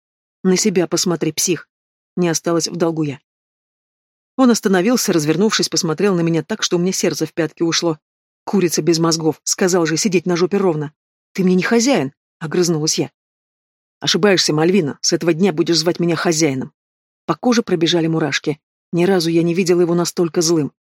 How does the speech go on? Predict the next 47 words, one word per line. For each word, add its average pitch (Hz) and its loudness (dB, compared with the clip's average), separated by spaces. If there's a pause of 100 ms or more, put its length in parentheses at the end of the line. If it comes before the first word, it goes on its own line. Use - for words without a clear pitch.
(180)
Неужели 170 2
настолько 180 0
ему 175 2
нужны 175 0
эти 180 -2
данные, 185 0
что 165 -4
так 208 -6
пробрало 190 0
мужика? 196 -2 (640)
Между 220 4
тем 190 2
он 170 0
дальше 156 0
потащил - -6
меня 160 0
к 151 -6
дверям, 202 4
совершенно 180 2
не 170 2
интересуясь, 175 0 (160)
успеваю 175 0
ли 156 2
я 151 -2
за 139 -4
ним. 131 -6 (520)
А - -4
когда 226 2
буквально 185 2
втолкнул 170 0
меня 170 0
внутрь, 226 2 (320)
я 185 2
остановилась 185 0
на 175 0
месте 175 -2
как 160 -8
вкопанная. 135 -6 (440)
Потому 214 2
что 190 -2
посреди 190 0
холла 269 2
стояла 196 0
милая 233 4
девушка 196 -2
в - -18
положении. 156 -2